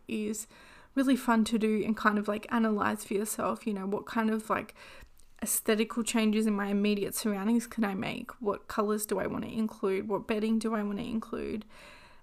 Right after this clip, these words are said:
Um, and yeah. Another thing that you can kinda look at and analyze is kind of what kind of characteristics do I want to,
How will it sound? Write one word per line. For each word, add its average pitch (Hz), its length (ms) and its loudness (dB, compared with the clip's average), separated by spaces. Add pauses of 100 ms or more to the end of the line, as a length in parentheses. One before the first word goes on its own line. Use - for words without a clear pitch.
(120)
Um, 220 680 2
and 247 180 4
yeah. 359 140 2 (1160)
Another 240 360 6
thing 240 340 4
that 208 140 0
you 220 80 2
can 226 180 2
kinda 208 280 2
look 208 300 0
at 202 240 2
and 220 200 4
analyze 214 640 2
is 214 180 -4
kind 233 320 -4
of 214 140 -4 (340)
what 233 160 4
kind 262 200 4
of 254 80 4
characteristics 214 1080 -2
do 202 220 2
I 202 100 0
want 202 380 0
to, 208 560 0